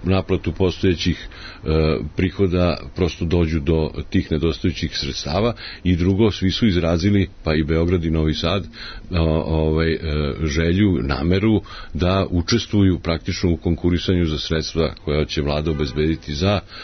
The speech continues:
ovu vrstu kapitalnih investicija koje se tiču pospešivanja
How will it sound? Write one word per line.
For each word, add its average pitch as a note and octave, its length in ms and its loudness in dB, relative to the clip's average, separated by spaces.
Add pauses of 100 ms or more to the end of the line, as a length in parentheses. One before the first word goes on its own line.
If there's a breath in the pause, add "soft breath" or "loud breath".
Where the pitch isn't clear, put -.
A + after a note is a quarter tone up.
(180 loud breath)
ovu F2+ 280 2
vrstu E2+ 320 0
kapitalnih D#2+ 640 -2
investicija D#2+ 580 0
koje D#2 180 -2
se C#2+ 160 -6
tiču D#2 320 -4 (120)
pospešivanja D2 800 -2